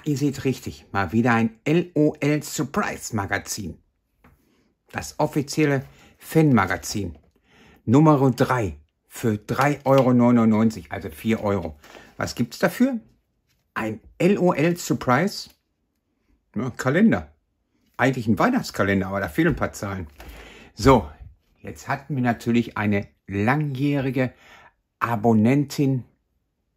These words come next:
wirklich nette, sehr, sehr, sehr, sehr nette Abonnentin, mich gefragt, ob ich mal die Bälle aufmachen kann.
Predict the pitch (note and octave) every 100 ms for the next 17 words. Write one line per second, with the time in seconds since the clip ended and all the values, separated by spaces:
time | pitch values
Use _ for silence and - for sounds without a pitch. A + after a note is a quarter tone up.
0 | _ G#2 D#3+ D#3 - C#3+ - - _ _
1 | _ _ _ _ _ _ _ _ F#2+ C3
2 | D3 C3 E2+ - _ _ G2+ A2 D#3 C#3+
3 | A2 C3+ B2 G#2 C3+ B2 G2 D3+ D3+ A2+
4 | G2 G2+ G#2 D#2 _ _ _ _ A2 G2
5 | F#2 F#2+ - G2 E2+ _ _ _ - -
6 | A#2+ A#2+ C3 - B2+ B2+ - A2 A2+ -
7 | A#2 A2 - - C3 A2 - F#2 - G2+
8 | G2+ F#2+ - -